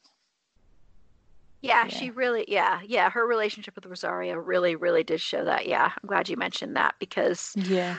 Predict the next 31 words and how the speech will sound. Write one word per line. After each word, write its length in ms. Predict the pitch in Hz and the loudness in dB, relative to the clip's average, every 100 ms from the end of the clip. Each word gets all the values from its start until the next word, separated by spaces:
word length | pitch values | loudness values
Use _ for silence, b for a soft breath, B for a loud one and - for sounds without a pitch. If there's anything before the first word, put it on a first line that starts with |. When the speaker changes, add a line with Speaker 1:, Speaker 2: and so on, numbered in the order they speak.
| - | 2
Speaker 1:
I 80 | |
definitely 460 | 180 214 - - 190 | 8 8 6 -12 -8
wanted 260 | 185 175 165 | -4 -4 -2
to 200 | 165 165 _ _ | -2 -2 _ _
get 160 | 202 - | -4 -4
to 100 | 202 | -8
mentioning 380 | 180 - 185 165 | -6 -6 -10 -6
her 320 | 175 196 165 | -2 0 0
because 400 | 175 - 185 180 | -4 -4 -4 0
I 120 | 180 | 0
think 260 | 190 190 - | 0 -4 0
that's 240 | 175 165 | 0 0
a 40 | 180 | -2
very, 480 | 175 165 170 170 - B B B _ | 0 2 2 0 -6 B B B _
very 220 | 294 262 | 8 8
unique 380 | 233 220 220 - | 4 -8 -10 -8
relationship 720 | 196 170 190 233 226 - 262 _ _ - | -4 -2 -4 -10 -10 -6 -6 _ _ -12
that 160 | 247 | -4
they 140 | 262 254 | -2 2
have. 380 | 269 240 269 269 _ b b b _ | 6 6 6 0 _ b b b _
Um, 460 | - 185 180 180 160 _ _ | 4 4 2 -2 -20 _ _
and 360 | 165 175 170 - | -10 -8 -8 -8
especially 400 | - 214 - 220 | -4 -4 -2 -6
the 60 | |
fact 260 | 196 196 190 | 0 0 0
that 140 | 202 | -4
Rosario 800 | 190 185 180 180 175 190 190 196 | 0 -2 0 0 2 2 2 0
doesn't 360 | 190 185 190 - | 0 -2 -4 -8
really 280 | 180 180 180 | -6 -4 -6
pull 260 | - 185 | -4 2
up 180 | 180 180 | 2 0